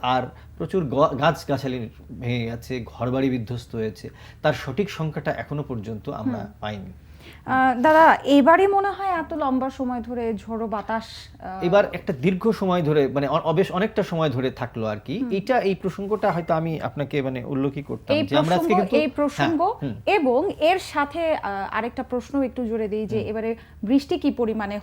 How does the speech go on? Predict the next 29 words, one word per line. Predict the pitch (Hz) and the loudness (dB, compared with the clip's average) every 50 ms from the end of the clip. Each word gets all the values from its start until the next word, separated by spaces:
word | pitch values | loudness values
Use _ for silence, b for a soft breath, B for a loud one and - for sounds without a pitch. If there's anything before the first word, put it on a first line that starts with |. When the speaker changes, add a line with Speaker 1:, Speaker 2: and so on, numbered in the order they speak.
| - | -6
Speaker 2:
হলো | 208 202 196 190 | -6 -4 -4 -4
বা | 175 190 202 | -4 -4 -4
এখন | 208 - | -2 -2
Speaker 1:
আচ্ছা, | - 190 185 110 | -4 -2 -4 -6
Speaker 2:
হচ্ছে? | 180 - - - - 165 - - | -8 -10 -14 -16 -16 -16 -16 -10
Speaker 1:
সে | - - | -8 -6
এখন | - 147 135 127 - 180 185 180 | -4 -4 -4 -2 0 -2 -2 2
আমি | - 143 151 175 185 190 185 160 | 2 2 4 4 4 2 0 4
সর্বশেষ | - 156 160 165 175 156 - 160 123 - - | 4 4 6 8 6 6 6 4 2 2 2
এই | - 151 143 131 | 2 2 2 4
ঘন্টা, | 120 143 127 117 - - 147 139 135 127 120 | 2 2 0 2 4 6 6 8 8 6 4
আহ, | 101 82 85 78 98 113 113 113 107 104 107 107 - - | 2 -2 -4 -4 -2 -2 -2 -2 -4 -4 -6 -6 -4 -2
আহ, | 123 117 113 107 104 101 | -2 -2 -2 -2 -4 0
ঘন্টাখানা, | - 139 143 180 170 175 156 131 | 0 2 4 6 4 4 4 2
আধা | 127 131 135 | 2 0 0
ঘন্টা | 131 147 139 135 143 | 0 0 2 0 0
খানিক | 131 - 135 127 123 120 | 0 0 -4 -4 0 0
আগে | 113 104 98 113 123 - B B B B B B B B | -2 -2 -2 -4 -8 -8 B B B B B B B B
আমি | - 117 113 120 123 127 127 123 117 | 0 2 2 2 2 2 0 0 0
সর্বোচ্চ | - - 139 139 147 143 - 175 | 0 0 2 2 2 0 0 0
বৃষ্টিপাত, | 156 151 151 - - - 143 147 139 131 - - - - - | 0 0 -4 -6 -8 -8 -4 -4 -4 -6 -6 -16 -20 -20 -20
আহ, | - 127 139 131 120 117 | -14 -8 -4 -4 -4 -2
গতকাল | 110 127 123 - 147 - - 147 151 151 151 147 147 143 117 - 139 - - - - | -4 -4 -4 -6 -6 -2 0 2 2 4 2 0 -2 -4 -6 -12 -14 -16 -18 -12 -10
সন-, | 143 139 143 123 | -8 -8 -8 -6
আহ, | 139 131 127 127 123 120 120 - 127 120 | -6 -4 -4 -4 -6 -6 -8 -10 -12 -12
ছয়টা | 110 - - 135 131 151 | -10 -8 -6 -4 -4 -4
থেকে, | 143 - 156 151 - 185 185 - | -4 -4 -8 -6 -4 -4 -6 -6
আহ, | - - - - - - 107 113 113 110 107 98 98 | -8 -14 -20 -20 -16 -10 -8 -6 -6 -6 -6 -8 -10
আপনার, | 98 - - 117 113 107 104 - - - | -12 -12 -10 -8 -8 -6 -8 -10 -14 -20